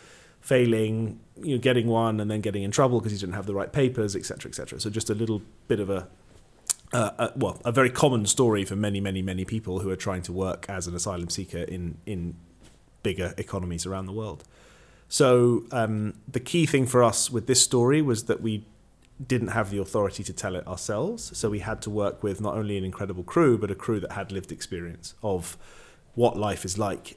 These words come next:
as a refugee, as an asylum seeker in, in, in a big economy like the, like the United Kingdom.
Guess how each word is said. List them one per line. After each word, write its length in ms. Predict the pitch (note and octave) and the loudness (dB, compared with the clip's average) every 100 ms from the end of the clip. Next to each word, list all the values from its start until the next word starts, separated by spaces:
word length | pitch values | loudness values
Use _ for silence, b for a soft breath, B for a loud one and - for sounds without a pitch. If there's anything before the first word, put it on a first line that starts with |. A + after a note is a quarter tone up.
| _ | _
as 420 | A#2 F#2+ F2+ - - | 0 0 -2 -6 -6
a 60 | |
refugee, 460 | G2 - F2+ F2 E2 | -6 -6 -8 -6 -4
as 180 | G2 F#2+ | -4 -6
an 80 | |
asylum 380 | F2+ G2+ F#2 F2+ | -6 -4 -6 -6
seeker 320 | - G2 - | -6 -8 -6
in, 340 | F2+ F#2 F2 E2+ - | -6 -4 -6 -8 -6
in, 360 | G#2+ F2 E2+ E2+ | -4 -4 -6 -8
in 160 | A#2 F#2+ | -8 -6
a 40 | F2+ | -4
big 240 | F2+ - | -6 -6
economy 380 | G2 - F#2 F2+ | -10 -6 -6 -6
like 220 | F2 - - | -8 -8 -6
the, 240 | F#2 F2+ - | -8 -8 -10
like 140 | G2 | -8
the 80 | F#2 | -6
United 320 | F2+ F2+ - | -6 -6 -10
Kingdom. 300 | - A2 - | -10 -12 -12